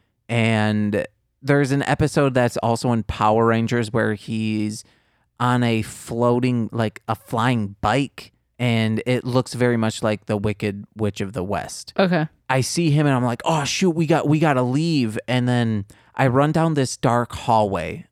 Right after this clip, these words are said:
Speaker 1: and then I get to the end and I was like, "Oh, this is just a dream. It's fine. Uh, but let's, l-, let's run back to the other side. It's dark down here." And as I'm running, there are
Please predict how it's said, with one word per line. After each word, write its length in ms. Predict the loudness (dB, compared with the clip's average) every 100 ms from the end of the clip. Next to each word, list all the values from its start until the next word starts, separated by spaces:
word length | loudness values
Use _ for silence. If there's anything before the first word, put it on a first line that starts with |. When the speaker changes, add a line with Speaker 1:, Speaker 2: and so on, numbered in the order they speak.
| _
Speaker 1:
and 140 | 0 2
then 80 |
I 80 | 2
get 160 | 0 0
to 100 | 0
the 160 | 0 0
end 280 | 0 0 0
and 80 |
I 40 | 0
was 100 | -2
like, 160 | -2 2
"Oh, 380 | 2 4 0 -4
this 320 | -4 0 0 -2
is 140 | -2
just 260 | -2 -4 -6
a 60 |
dream. 400 | -8 -2 0 0
It's 160 | -2 -6
fine. 520 | -4 -2 0 -2 -4 -8 _ _ -4
Uh, 300 | 0 2 2
but 240 | 0 2
let's, 360 | 2 0 -6 -12 -8
l-, 180 | -6 -6 -6
let's 300 | -2 -2 -2
run 320 | 2 2 2
back 360 | 2 2 0 -4
to 100 | -2
the 160 | 2
other 180 | 2 2
side. 460 | 0 0 2 0 -2
It's 180 | -6
dark 320 | -4 -2 -2 -4
down 240 | -2 -2
here." 320 | -2 0 0 -4 -14 _ _
And 360 | -2 0 0 -2 _ -4
as 220 | 0 2
I'm 180 | 2 0
running, 460 | 2 2 2 0 0
there 160 | 2
are 460 | 4 4 4 0 -4